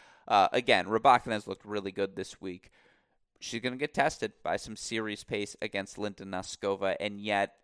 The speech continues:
there's just a disparity. Noskova's first serve is good.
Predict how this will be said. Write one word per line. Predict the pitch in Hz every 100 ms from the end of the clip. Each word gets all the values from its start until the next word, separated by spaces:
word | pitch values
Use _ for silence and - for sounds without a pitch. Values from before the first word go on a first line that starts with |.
| _ _ _
there's | - 139
just | - 131
a | 135
disparity. | 104 107 - 107 101 98
Noskova's | 101 117 - 165 147 -
first | - 135 135 -
serve | - 170 151
is | 101 - -
good. | 117 131 135